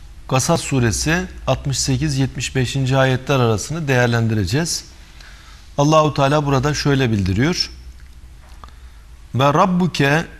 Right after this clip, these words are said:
yahluku ma yeşâ'u ve yahtar." Senin Rabbin ne dilerse,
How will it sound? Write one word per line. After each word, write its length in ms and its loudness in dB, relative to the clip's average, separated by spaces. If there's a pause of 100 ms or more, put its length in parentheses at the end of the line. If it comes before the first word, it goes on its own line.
yahluku 580 2
ma 220 4
yeşâ'u 680 2
ve 60 4
yahtar." 720 -2 (520)
Senin 440 2
Rabbin 560 0 (560)
ne 180 2
dilerse, 680 2